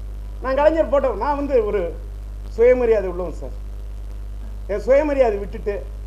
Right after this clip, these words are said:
நீங்க வந்து சொல்லுங்க, இத்தனை வருஷம் அரசியல் இருந்திருக்கிறேன், சுயமரியாதை விட்டு அங்க போய் நின்னேன், இங்க போய் நின்னேன், பதவிக்கா அது பண்ண சொல்லுங்க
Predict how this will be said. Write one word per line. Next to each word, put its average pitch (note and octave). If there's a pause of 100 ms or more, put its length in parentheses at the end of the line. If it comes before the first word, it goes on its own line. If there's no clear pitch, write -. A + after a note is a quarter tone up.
(140)
நீங்க B3+
வந்து C4
சொல்லுங்க, A3+ (440)
இத்தனை B3
வருஷம் B3
அரசியல் A3+
இருந்திருக்கிறேன், F3 (280)
சுயமரியாதை F4
விட்டு C4+
அங்க B3+
போய் B3+
நின்னேன், A3+
இங்க F#3+
போய் G#3
நின்னேன், F3 (360)
பதவிக்கா B3+
அது G#3+
பண்ண G3+
சொல்லுங்க F3+